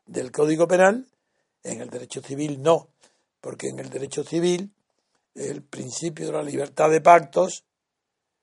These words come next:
eh, introduce dos tipos de negocio jurídico, de contrato. Uno,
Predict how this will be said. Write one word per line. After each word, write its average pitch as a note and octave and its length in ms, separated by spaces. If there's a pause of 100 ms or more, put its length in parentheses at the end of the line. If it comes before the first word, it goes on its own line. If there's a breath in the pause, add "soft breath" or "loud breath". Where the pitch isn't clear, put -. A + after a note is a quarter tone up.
(220)
eh, - 580 (1500)
introduce F3 800 (280)
dos D3+ 400
tipos F#3+ 540 (460)
de E3+ 640 (1080)
negocio D#3+ 480
jurídico, F3 540
de E3+ 120
contrato. D#3+ 400
Uno, F#3 300